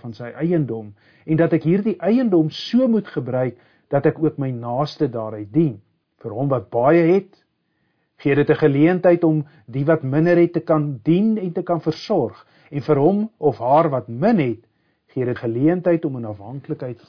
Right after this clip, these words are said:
van God te bid, dat hy elke dag ook vir ons die nodige sal voorsien. Jesus het immers in die bergprediking ook op 'n ander plek gesê in Matteus vyf, dat die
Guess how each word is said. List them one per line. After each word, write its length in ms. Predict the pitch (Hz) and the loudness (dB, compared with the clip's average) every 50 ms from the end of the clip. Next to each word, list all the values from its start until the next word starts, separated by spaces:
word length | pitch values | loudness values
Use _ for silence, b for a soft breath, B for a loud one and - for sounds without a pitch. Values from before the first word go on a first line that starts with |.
| _ - | _ -20
van 160 | - 110 104 | -20 -20 -20
God 320 | - - - 151 135 - - | -12 -6 -4 -4 -4 -4 -6
te 80 | - 107 | -14 -14
bid, 460 | 95 95 135 196 175 - - _ - _ _ _ _ _ _ _ _ - | -6 -2 0 0 0 0 -4 _ -20 _ _ _ _ _ _ _ _ -6
dat 160 | 120 117 - | -6 -4 -4
hy 80 | 123 123 - 165 | -4 -2 0 2
elke 340 | 170 196 226 226 226 240 202 139 | 4 4 4 2 2 0 0 2
dag 320 | 143 139 139 127 - - | 2 2 2 0 -2 -6
ook 220 | - 151 135 127 - - | -6 -6 -6 -6 -10 -14
vir 160 | - 120 117 117 - | -14 -12 -12 -10 -6
ons 500 | 147 170 190 180 151 117 104 - - - _ _ _ _ _ - | -2 0 0 0 0 -2 -6 -12 -20 -20 _ _ _ _ _ -16
die 80 | 110 107 | -14 -10
nodige 480 | 110 120 123 127 135 139 123 - 139 113 | -6 -6 -2 0 0 0 -2 -2 -8 -10
sal 220 | - - 107 101 - | -10 -12 -16 -16 -16
voorsien. 520 | - 110 101 - - - - 151 113 98 _ _ _ _ _ _ _ - | -20 -20 -20 -18 -10 -6 -4 -4 -4 -6 _ _ _ _ _ _ _ -6
Jesus 380 | 113 120 135 131 - 165 147 143 | -4 -2 0 2 2 0 0 0
het 140 | 127 117 135 | -4 -4 -2
immers 300 | 139 143 147 147 - - | -2 0 0 0 -2 -4
in 80 | 131 127 | -8 -8
die 100 | 123 110 | -8 -4
bergprediking 920 | 113 113 120 135 139 - - - 147 151 160 160 156 156 151 147 143 127 143 | -2 -2 -2 -2 -4 -6 -2 2 4 4 4 4 2 2 0 0 0 0 0
ook 200 | 156 151 156 135 | 0 0 0 -2
op 80 | - 143 | -2 -2
'n 100 | 123 135 143 | -2 0 0
ander 140 | 175 185 180 | 0 0 0
plek 280 | - 160 135 123 - | 0 -2 -2 -2 -4
gesê 280 | - 131 - - 135 131 | -8 -16 -10 -6 -6 -4
in 60 | 123 | -4
Matteus 420 | 120 120 110 - 131 127 113 - - | -4 -6 -6 -6 -8 -8 -8 -10 -6
vyf, 460 | - - 208 170 123 110 - _ _ _ _ _ _ _ _ _ _ _ _ _ _ _ _ _ _ _ _ _ _ - | -2 0 0 0 0 -2 -8 _ _ _ _ _ _ _ _ _ _ _ _ _ _ _ _ _ _ _ _ _ _ -2
dat 200 | - 123 127 104 | -2 -2 0 2
die 340 | 123 170 190 190 196 196 | 2 4 4 4 2 -2